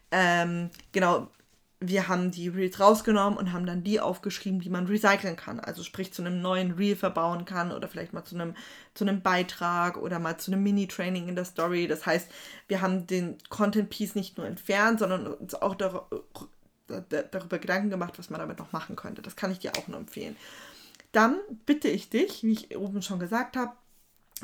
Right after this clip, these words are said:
denke lösungsorientiert und fokussiere dich bitte nicht nur Vollgas auf das Problem, dass das Problem an sich wird sich nicht ändern. Das heißt, lass dir bitte neue Konzepte und Ideen für dein Reel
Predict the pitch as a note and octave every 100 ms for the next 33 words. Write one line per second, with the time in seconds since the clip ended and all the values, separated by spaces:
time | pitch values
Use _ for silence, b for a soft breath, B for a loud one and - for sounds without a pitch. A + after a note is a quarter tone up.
0 | G3 G3+ A3 A3+ B3 b b - G#3+ A3+
1 | G#3 - F3 F3 E3+ E3+ - F3+ G3 -
2 | F#3 F3+ F3+ F3+ F#3+ C4+ B3 A3 - -
3 | F3+ F#3+ C4+ D4+ - G3+ G#3 A3+ C#4+ B
4 | B B B - A3 C4+ C4 A#3 A3+ G#3+
5 | G#3+ - - F#3 G3 C4+ B3 G3+ G3 -
6 | - F3+ A3 C#4 C3+ G#3+ G#3 - F#3 -
7 | F3+ D#3+ - - G3 B3 D4+ A3+ A3 F#3+
8 | G#3+ C#4+ B B B B G#3+ A3 - A3+
9 | A3+ G#3+ G#3 G#3 G#3 A3+ G#3+ G#3 F#3+ -
10 | G3+ A3+ A3 - A#3 B3 G#3+ F#3+ D#3 D#3
11 | D#3+ C#3